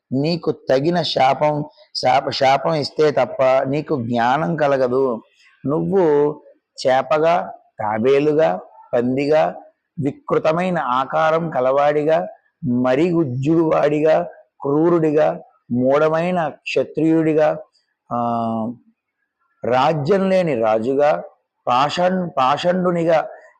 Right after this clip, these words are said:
దయలేని బ్రాహ్మణునిగా పది జన్మలు ఎత్తి ఈ అవమానానికి కలిగిన పాపాన్ని అనుభవిస్తావు"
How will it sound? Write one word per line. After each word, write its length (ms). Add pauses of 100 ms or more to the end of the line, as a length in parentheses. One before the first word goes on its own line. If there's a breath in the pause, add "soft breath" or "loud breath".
(100)
దయలేని 500
బ్రాహ్మణునిగా 960 (340)
పది 260
జన్మలు 380
ఎత్తి 640 (460)
ఈ 480 (340)
అవమానానికి 840
కలిగిన 400
పాపాన్ని 680 (100)
అనుభవిస్తావు" 1200